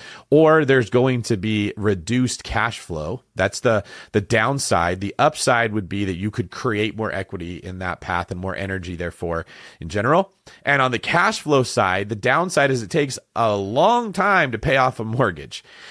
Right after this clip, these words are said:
And you have a ton of energy that's in that asset versus the teeny tiny bit that you get out every month in cash flow. So it's less powerful, but the upside is that it is more efficient.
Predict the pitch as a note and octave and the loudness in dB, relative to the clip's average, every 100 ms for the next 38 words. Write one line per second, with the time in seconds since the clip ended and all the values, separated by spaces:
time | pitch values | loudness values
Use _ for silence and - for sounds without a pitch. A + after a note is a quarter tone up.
0 | - F#3+ A3+ G#3+ E3+ F3 - _ _ G2+ | -8 -2 2 2 2 -2 -6 _ _ -2
1 | D#3+ G3 E3+ C#3+ - A#3 C4 A3+ A#3 A3 | 2 2 2 0 -2 0 2 0 0 -2
2 | C3+ C3+ A#2+ A#2 E3+ F3+ E3 D#3 C#3+ E3+ | -4 -2 -2 -2 -2 0 0 2 2 0
3 | - A#2 - C3 - C3+ A#2 C3 - E4 | 2 0 2 -2 0 -2 0 -2 -2 -4
4 | E4+ F4+ F4 C4 C4 B3 A3 G3 C3+ B2 | -2 0 0 0 0 0 0 2 0 -2
5 | D3 D3+ C#3+ C3+ C3 A#2+ A#2 A#2+ G2+ - | 0 2 2 2 -2 -2 -2 -2 -6 0
6 | G2+ A2+ - B2+ D#3+ E3+ G#2+ A2+ - B2+ | 0 0 -2 2 2 2 2 2 0 0
7 | A2+ - - - G#3+ G3 - G2 F2+ - | 0 0 -8 -2 2 2 2 0 0 -4
8 | - - - - A#2+ B2+ E3 A3+ - F#3 | -14 -18 -6 -2 0 0 0 0 2 2
9 | D3+ B2+ A#2+ A2+ - - - _ - G#2+ | 2 2 2 2 -2 -10 -20 _ -6 -6
10 | F#2+ G2+ F#2 - G#2 F#2 - - | -4 -2 -2 -2 -4 -4 -8 -14